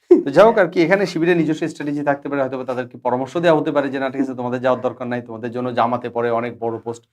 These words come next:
হতে পারে।" এটা আসলে, এটা আমরা জানি না, প-, পরবর্তীতে দেখা যাবে। জহির ভাই, আজকে সব-,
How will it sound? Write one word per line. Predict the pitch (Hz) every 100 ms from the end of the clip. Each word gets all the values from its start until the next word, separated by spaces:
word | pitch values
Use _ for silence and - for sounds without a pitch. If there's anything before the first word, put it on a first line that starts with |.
| _ _ -
হতে | 233
পারে।" | 170 110
এটা | 104
আসলে, | 104 131
এটা | 127 127
আমরা | 127
জানি | 127 131
না, | 151 220 170 -
প-, | 127
পরবর্তীতে | 120 123 123 127
দেখা | 120 123
যাবে। | 135 139 175
জহির | 135 139
ভাই, | 160
আজকে | 147 131
সব-, | 135 120 123